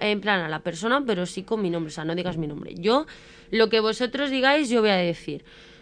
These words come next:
Yo, por ejemplo, me podéis dejar a, pues, a un familiar que queréis mandar un mensaje, a un amigo que queréis mandar un mensaje, a un enemigo. Yo, por ejemplo, os voy a dar un ejemplo, ¿no? Yo, Laura, mando un mensaje a,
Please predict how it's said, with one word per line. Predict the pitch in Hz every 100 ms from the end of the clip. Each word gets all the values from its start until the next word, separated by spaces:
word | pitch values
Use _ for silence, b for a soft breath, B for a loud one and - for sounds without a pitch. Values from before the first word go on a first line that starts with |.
| -
Yo, | 185 190 190 190 185
por | 190
ejemplo, | 185 - 202 196 214 233
me | 220
podéis | 175 175 175
dejar | 180 185 175
a, | 165 160 151 95
pues, | 147 -
a |
un | 147
familiar | 160 143 135 151 165
que | 175 165
queréis | 151 160
mandar | 160 156 147
un | 143
mensaje, | 160 160 185 190 196 185
a | 185
un | 156 165
amigo | 147 175 185 175
que | 170 156
queréis | 156 151 151
mandar | 151 156 147
un | 143
mensaje, | 139 151 185 185 185 185 170
a | 180
un | 185 202
enemigo. | 170 151 170 214 202 208 220 214 B B B B B B B
Yo, | 190 240 254
por | 240
ejemplo, | 233 220 185 147 143 -
os | 175
voy | 190
a | 214
dar | 214
un | 202
ejemplo, | 185 165 151 147
¿no? | 202 330 - -
Yo, | 240 294
Laura, | 277 190 160 143 -
mando | - 220 226 247 240
un |
mensaje | 233 220 202 180 170 - 170 160
a, | - 170 165 160 160 160